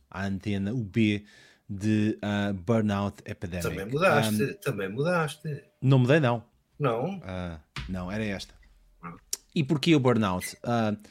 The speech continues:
Speaker 1: porque, pá, curiosamente, ah,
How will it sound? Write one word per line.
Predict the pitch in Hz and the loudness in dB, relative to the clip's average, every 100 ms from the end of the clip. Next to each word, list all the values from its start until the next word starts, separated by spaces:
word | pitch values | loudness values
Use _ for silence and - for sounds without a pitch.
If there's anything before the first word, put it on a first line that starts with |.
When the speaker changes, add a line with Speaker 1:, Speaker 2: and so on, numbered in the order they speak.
| - - - - _ _ _ | -20 -20 -20 -20 _ _ _
Speaker 1:
porque, | 202 185 - - - _ 131 | 6 6 2 -8 -16 _ -4
pá, | 139 | -2
curiosamente, | 127 - 170 160 127 123 98 82 - - | 0 4 6 6 6 4 2 0 -6 -8
ah, | 104 101 | -2 -2